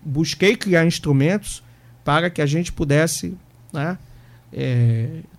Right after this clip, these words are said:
to-, ter mais transparência da instituição. Mas posso dar outros exemplos também. Por exemplo, o Programa de Integridade do Governo Federal foi criado ainda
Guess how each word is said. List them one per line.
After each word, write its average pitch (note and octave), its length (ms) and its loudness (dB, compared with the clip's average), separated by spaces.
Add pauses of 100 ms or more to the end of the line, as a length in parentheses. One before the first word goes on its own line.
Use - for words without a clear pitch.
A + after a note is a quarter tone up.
(280)
to-, C#3+ 160 0
ter D3 280 0
mais E3 160 6
transparência D#3 540 0
da D#3 60 0
instituição. D#3 460 -2
Mas - 160 -4
posso A#3 240 -4
dar B3 80 2
outros C4 240 2
exemplos B3 380 2
também. F3+ 320 0 (680)
Por G3 140 6
exemplo, D#3+ 400 6
o - 20 -8
Programa F3+ 460 4
de G3+ 100 2
Integridade F3 640 2
do F3 80 -2
Governo F3 340 2
Federal E3+ 460 0
foi D3+ 140 -4
criado E3+ 440 0
ainda F#3+ 680 0